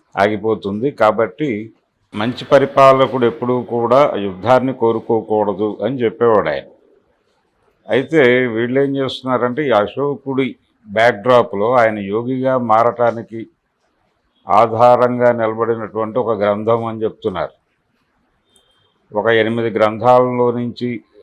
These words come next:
అనేక విషయాలు సేకరించి క్రోడీకరించి తయారు చేసినటువంటి ఒక గ్రంథం. దాన్ని, ఆ, అది కాపాడుతోంది వ్యవస్థని. దాన్ని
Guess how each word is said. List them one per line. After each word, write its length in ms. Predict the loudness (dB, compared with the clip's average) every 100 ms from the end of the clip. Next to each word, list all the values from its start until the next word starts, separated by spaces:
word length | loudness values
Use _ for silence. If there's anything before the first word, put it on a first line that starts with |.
| -18
అనేక 320 | -8 -2 -2 -2
విషయాలు 440 | -4 -2 -2 -2
సేకరించి 840 | -2 -2 -2 -4 -4 -8 -10 -12 -12 -6
క్రోడీకరించి 920 | -2 0 0 0 0 0 -2 -8 -6
తయారు 400 | 0 2 2 0
చేసినటువంటి 720 | -6 -8 -10 -8 -6 -6 -6
ఒక 220 | -6 -4
గ్రంథం. 500 | -4 -4 -4 -6 -2
దాన్ని, 520 | 0 2 0 -4 -8 -12 _ _ _ _ _ _ _ _ _ _ -10 -4
ఆ, 80 | -2 -2 -4 -4 -8 -10 -12 -6
అది 200 | -4 0
కాపాడుతోంది 960 | 4 4 6 2 4 0 0 -2 -4 -6 _ _ -8
వ్యవస్థని. 640 | 0 0 0 -4 -4 -4
దాన్ని 720 | 2 4 4 0 -6 -6 -8